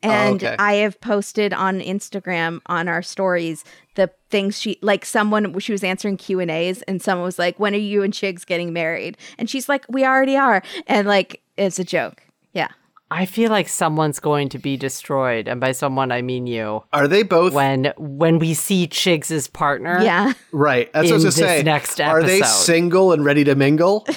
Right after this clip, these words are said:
Speaker 3: Yeah, I don't,
Speaker 2: She,
Speaker 1: I don't
Speaker 2: I
Speaker 1: know that
Speaker 2: believe,
Speaker 1: they
Speaker 2: is
Speaker 1: are.
Speaker 3: Christelle's
Speaker 2: single.
Speaker 3: not married and doesn't have a child.
Speaker 1: Yeah.
Speaker 3: How old is Christelle?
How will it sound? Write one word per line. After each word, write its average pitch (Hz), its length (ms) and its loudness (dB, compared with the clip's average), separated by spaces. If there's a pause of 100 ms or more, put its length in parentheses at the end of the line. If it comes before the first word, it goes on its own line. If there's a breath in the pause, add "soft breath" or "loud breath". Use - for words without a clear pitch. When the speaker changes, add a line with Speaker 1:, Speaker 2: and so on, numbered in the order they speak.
(120)
Speaker 3:
Yeah, 165 340 -2
I 190 60 2
don't, 214 220 2
Speaker 2:
She, - 60 -2
Speaker 1:
I 143 100 2
don't 170 160 2
Speaker 2:
I 160 40 2
Speaker 1:
know 151 120 4
that 269 80 4
Speaker 2:
believe, - 160 4
Speaker 1:
they 262 100 4
Speaker 2:
is 262 60 4
Speaker 1:
are. - 240 4
Speaker 3:
Christelle's 220 420 0
Speaker 2:
single. - 80 -20
Speaker 3:
not 175 320 2
married 175 400 2
and 151 160 -6
doesn't 156 320 0
have 147 200 -4
a 135 40 -10
child. 131 400 0
Speaker 1:
Yeah. 127 280 2
Speaker 3:
How 330 260 -2
old 277 320 2
is 156 160 -6
Christelle? - 640 -10